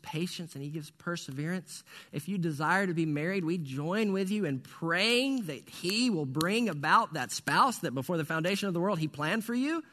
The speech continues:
But life is not found in marriage.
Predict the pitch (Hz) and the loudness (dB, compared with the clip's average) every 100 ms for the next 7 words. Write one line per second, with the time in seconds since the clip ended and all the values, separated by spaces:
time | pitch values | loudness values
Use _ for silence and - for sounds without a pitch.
0 | - - - - 165 185 208 311 277 214 | -20 -20 -20 -6 0 6 8 8 6 4
1 | 220 208 - 196 254 240 196 175 180 226 | 6 4 2 6 6 6 4 2 4 2
2 | 156 120 - | 0 -4 -8